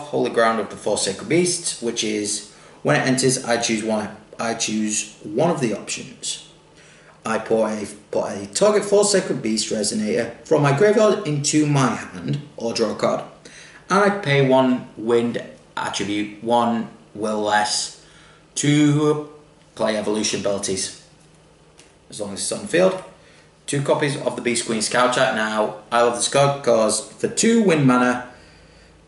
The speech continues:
attributes, well, sorry, target J slash Resonator I control gains plus four hundred, plus four hundred till end turn.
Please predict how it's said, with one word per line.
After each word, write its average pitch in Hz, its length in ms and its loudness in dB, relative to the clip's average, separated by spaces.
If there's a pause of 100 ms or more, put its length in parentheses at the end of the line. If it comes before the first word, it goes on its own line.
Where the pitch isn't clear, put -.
(920)
attributes, 107 800 -8
well, 101 280 0
sorry, 113 440 -2 (320)
target 233 300 4
J 226 160 4
slash - 260 2
Resonator 117 600 0
I 139 120 2
control 117 320 2
gains 110 200 -2
plus - 280 0
four 117 220 4
hundred, 107 220 -2
plus 113 160 0
four 104 240 0
hundred 104 180 -4
till 101 140 -4
end 98 180 -8
turn. 139 340 2